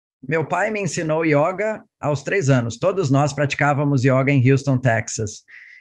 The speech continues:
Eles são muito ligados ao mundo espiritual. Minha mãe tinha uma livraria esotérica. Ela nunca fez propaganda. Com uma vasta coleção de livros em sua biblioteca,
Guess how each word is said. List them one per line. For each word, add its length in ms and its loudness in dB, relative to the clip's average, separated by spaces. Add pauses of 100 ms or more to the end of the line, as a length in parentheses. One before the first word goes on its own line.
(140)
Eles 280 4
são 180 0
muito 220 -2
ligados 460 0
ao 140 0
mundo 200 -4
espiritual. 840 -2
Minha 180 -2
mãe 200 -2
tinha 220 -6
uma 180 -2
livraria 500 0
esotérica. 800 -2 (120)
Ela 220 0
nunca 300 -2
fez 220 0
propaganda. 600 -2
Com 160 0
uma 180 0
vasta 380 -4
coleção 480 0
de 100 2
livros 400 2
em 100 2
sua 180 0
biblioteca, 800 0